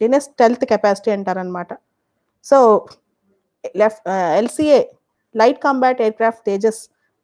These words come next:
చాలాసార్లు ఈ మధ్య వార్తల్లో ఉంది కాబట్టి మీరు పూర్తి స్థాయిలో దాని గురించి చదువుకోవటం మంచిది. తర్వాత, ఆ, ఇండియా లడాక్ దగ్గర రోడ్డు కడుతుందంట. అటు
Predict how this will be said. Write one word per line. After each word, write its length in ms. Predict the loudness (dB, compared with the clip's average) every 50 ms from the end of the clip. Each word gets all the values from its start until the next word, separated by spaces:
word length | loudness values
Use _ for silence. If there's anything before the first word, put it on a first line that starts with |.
| _ 0 2
చాలాసార్లు 720 | 2 4 4 4 2 2 2 0 2 2 2 0 0 0 -6 _ _ _ _ _ _ _ -10
ఈ 40 | -6
మధ్య 240 | -4 -2 0 0 2
వార్తల్లో 420 | 2 2 0 0 -2 -2 -2 -2
ఉంది 160 | -2 -2 -4
కాబట్టి 460 | -4 -4 -4 -4 -6 -6 -6 -8 -8 -10 _ _ _ _ _ _ _ -6
మీరు 140 | -6 -6
పూర్తి 400 | -4 _ -2 -2 -2 -2 -4 -6
స్థాయిలో 300 | -6 -2 0 0 0 0
దాని 220 | 0 -2 -4 -4 -2
గురించి 440 | -4 -4 -4 -4 -4 -4 -4 -4 -6 _ _
చదువుకోవటం 720 | _ _ _ _ -2 0 0 0 0 -2 -2 -2 -4 -4
మంచిది. 340 | -6 -8 -8 -8 -10 -10 -10 _ _ _ _ _ _ _ _ _ _ _ _ _ _ _ _ _ _ _ _ _ _ _ _ _ _ _ 0
తర్వాత, 500 | 2 4 4 4 4 4 2 2 2 0 -4 -12 _ _ _ _ _ _ _ _ _ _ _ _ -10
ఆ, 320 | -6 -4 -4 -4 -4 -6 -8 -10 _ _ _ -6
ఇండియా 380 | -4 -2 0 2 2 2 2 0 -4 -12 _ _ _ _ _ _ _ _ _ _ _ _ -4
లడాక్ 360 | -2 0 2 2 0 0 0
దగ్గర 300 | -2 -2 -2 -2 -2 -4 -4 -6 -8
రోడ్డు 220 | -6 -4 -4 -2 -2
కడుతుందంట. 460 | -2 -4 -6 -8 -14 -14 -14 -14 -14 -18 -20 _ _ _ _ _ _ _ _ _ _ _ _ _ _ _ _ _ _ _ _ _ -6
అటు 360 | -4 -2 0 0 0 0